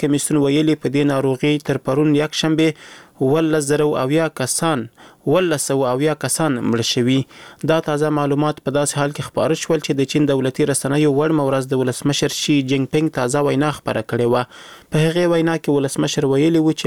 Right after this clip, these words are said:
له هماغه پیله یې د دې ویروس د خپرېدو پر ضد د اقداماتو رهبري کړې ده. بل خوا جاپاني چارواکو په یوه قرنطین شوې سیاحتي بیړۍ کې په کرونا ویروس د اویا نورو کسانو د اخته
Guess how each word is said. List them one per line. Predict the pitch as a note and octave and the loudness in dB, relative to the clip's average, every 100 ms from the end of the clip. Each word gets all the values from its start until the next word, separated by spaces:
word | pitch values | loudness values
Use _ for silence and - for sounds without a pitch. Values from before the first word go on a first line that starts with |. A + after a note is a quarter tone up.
| C#3 | 0
له | C3 | 0
هماغه | C3+ D3 C3+ B2+ E3 | 0 0 -2 -2 0
پیله | E3+ E3 D#3+ | 2 4 4
یې | E3 - - - - D3 | 2 -2 -20 -14 -2 0
د | D#3 | 2
دې | E3+ D#3+ | 2 4
ویروس | D#3 D#3+ D3 | 2 0 -2
د | D3 | -6
خپرېدو | - C#3 C3+ D3 D#3 | -2 0 2 0 0
پر | C#3+ C#3 | -2 0
ضد | E3 C#3 | 0 0
د | C#3 C3+ | -2 -2
اقداماتو | B2+ C3 D3+ D#3 C3 A2 | -2 0 0 0 0 -2
رهبري | A2 B2 C3+ B2+ | -2 -2 -2 -2
کړې | A#2 A2+ B2 | -2 0 0
ده. | B2+ - - - - - | 0 -4 -20 -20 -8 0
بل | E3+ E3 | 0 0
خوا | E3 D3+ | -2 0
جاپاني | D3 D3+ E3 E3 | 0 0 -2 0
چارواکو | D#3 D#3+ D#3+ - | 0 0 -2 -2
په | D3 C#3 | 0 0
یوه | C3+ C3+ | 0 -2
قرنطین | C3+ C3+ C3+ C3 | -2 0 -2 0
شوې | E3 E3 D3+ | 2 2 2
سیاحتي | C3+ C3+ B2 B2+ - C#3+ | 0 0 0 -2 0 2
بیړۍ | C#3 D3 E3+ - | 2 2 0 2
کې | D#3+ D#3 - - - D#3+ | 0 0 -12 -20 -2 -2
په | D#3 | 2
کرونا | D#3+ D#3+ E3+ D#3+ | 2 2 2 2
ویروس | E3 D#3+ C#3+ | 2 2 0
د | C#3 C3 | 0 2
اویا | D3 D#3+ D#3+ | 2 2 2
نورو | E3 D#3 D3 | 2 0 -2
کسانو | D3+ D#3 D3 | 0 0 2
د | B2+ | 0
اخته | - C3 | -2 -6